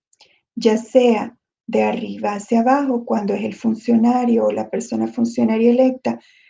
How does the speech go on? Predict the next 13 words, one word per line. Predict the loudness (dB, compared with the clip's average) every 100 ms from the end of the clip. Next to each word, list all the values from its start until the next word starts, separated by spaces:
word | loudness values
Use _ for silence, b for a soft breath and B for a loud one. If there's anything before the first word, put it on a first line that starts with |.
| b 0
quien | 4 4
rinde | 2 -4 -2 -2 0
cuentas, | 0 0 -4 -8 -12 _ _ _ _ _ _
pero | 6 6
también | 6 4 6 6 6 4 0 _ _ _
es | 2 4 4 2
una | 0 4 4
rendición | 4 2 0 -2 0 2 0 0
de | -2 0
abajo | 0 -2 -4 -6 -6 -6 -6 -6
hacia | -8 -8 -10 -10
arriba, | -8 -4 -4 -6 -14 _ _ _ _ _ _ _ _
ta-, | -12 -12